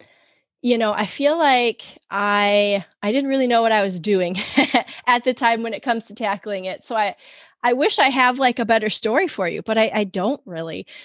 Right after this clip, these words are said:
So I had, like, thirty thousand dollars from my nursing degree, um, from my undergraduate R N degree. And that I was able to pay off in the five years that I was working as an R N.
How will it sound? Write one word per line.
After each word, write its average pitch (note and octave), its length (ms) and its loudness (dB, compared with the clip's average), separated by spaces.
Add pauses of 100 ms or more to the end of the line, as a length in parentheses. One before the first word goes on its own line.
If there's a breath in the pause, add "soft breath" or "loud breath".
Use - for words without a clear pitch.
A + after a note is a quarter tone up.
(100)
So C4 460 2
I C#4+ 520 2
had, A3+ 720 0
like, G#3 280 -6
thirty C#4 480 0
thousand A3+ 420 2
dollars F#3+ 560 0
from G3 300 0
my F#3 600 0 (140)
nursing G3 560 -2
degree, F3 720 -8 (460 loud breath)
um, F#3 760 2
from G#3+ 200 0
my G3 260 2
undergraduate A3 760 0
R G#3+ 180 2
N E3 200 0
degree. F3 520 -6 (840)
And A3 200 0
that A3+ 260 4
I C4 160 2
was B3 160 2
able A3 220 2
to G#3 100 -2
pay F#3+ 240 0
off F3 300 2
in F#3+ 180 -4
the F#3 80 -4
five G3 300 0
years F3+ 240 -2
that F#3+ 100 0
I F3+ 40 0
was F3 120 -4
working F3+ 400 -4
as E3+ 120 -6
an F3 120 -6
R - 220 -2
N. - 320 -10